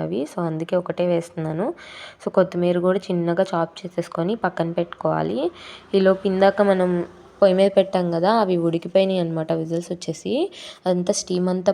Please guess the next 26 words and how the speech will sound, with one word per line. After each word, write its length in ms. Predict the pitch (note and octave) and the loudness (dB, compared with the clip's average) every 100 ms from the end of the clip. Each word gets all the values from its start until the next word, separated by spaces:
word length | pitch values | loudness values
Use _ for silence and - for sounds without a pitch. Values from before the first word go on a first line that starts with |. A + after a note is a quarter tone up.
| - | 0
పోయింది. 420 | F3 F3 E3+ E3 A#3 A3 | 0 0 -2 -2 -4 -4
So 60 | F#3 | -6
పోయినాక 440 | F3 E3+ F3 F3+ - | -4 -2 -2 -4 -2
తీసి 200 | F3+ F3+ - | -4 -4 -8
చూపిస్తున్నాను 600 | F3 F3+ F3+ F3+ F3 E3+ | -6 -6 -6 -4 -4 -4
చూడండి. 420 | E3+ E3 E3 F#3 C4+ E4+ - - - - - | -4 -4 -4 -4 -4 -6 -12 -20 -20 -14 0
శనగలు 400 | F3+ F3 F3 F3 F3 | 2 4 2 4 4
కూడా 140 | G3 F3+ | 2 2
బాగా 320 | E3 E3 F3+ F#3 | 0 0 0 0
ఉడికిపోయినాయి 640 | E3+ F3 F3+ F#3+ F3 E3+ F3+ | -2 -2 -2 -2 -2 -2 -2
త్రీ 120 | F3 E3+ | -2 0
విజిల్స్కే. 560 | E3 E3+ E3+ - - F#3+ D#4+ - - - - - F3 | 0 0 -2 -4 -4 0 0 -4 -20 -20 -20 -4 0
అలాగే 300 | E3+ F3 C4+ D#4+ - _ _ _ - F#3+ F3 E3+ | 2 4 2 2 -8 _ _ _ -2 0 2 2
బంగాళదుంపలు 600 | E3 E3+ E3+ F3+ F3 F3 F3 | 2 2 2 0 0 2 0
తీసుకొని 400 | E3+ - F3+ A3+ | -4 -4 -4 -2
సపరేట్ 340 | F#3+ F3+ F3 F3 F3+ | -4 0 -2 -2 -10
చేసేసుకొని, 640 | E3+ E3+ - E3+ F3 C#4+ G4 - - - F#3+ | -6 -6 -4 -6 -2 -4 -6 -12 -20 -2 0
వాటి 200 | F#3 F#3 | 2 2
మీద 160 | F3+ F#3 F#3 | 2 2 0
ఉన్న 120 | F#3+ F#3 | 0 0
తొక్క 220 | F3 - F#3 | 0 2 0
అంతా 180 | F3+ F#3+ F3+ | 2 0 -2
తీసేసి 400 | F3 F3 - A#3+ G#3 | -4 -6 -4 -2 -2
ముక్కలుగా 380 | F3 F3+ F3+ F#3 | 0 2 2 2
కట్ 140 | F3+ F3+ | -2 -2
చేసుకోవాలి 520 | F3 - - E3 E3+ | -8 -8 -8 -6 -4